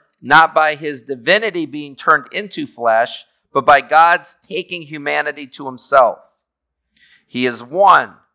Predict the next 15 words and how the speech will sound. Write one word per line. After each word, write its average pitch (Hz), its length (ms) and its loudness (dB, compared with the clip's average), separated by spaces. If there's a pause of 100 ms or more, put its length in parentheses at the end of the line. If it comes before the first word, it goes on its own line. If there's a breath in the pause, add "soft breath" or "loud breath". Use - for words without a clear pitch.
(360)
certainly 160 460 0
not 156 420 4
by 139 160 2
the 143 100 -6
blending 143 440 -8
of 123 100 -16
his 117 120 -16
essence, 143 640 -8 (260)
but 127 140 -2
by 135 160 6
the 135 140 -10
unity 139 760 -10
of 120 140 -2
his 123 120 -14
person. 139 520 -4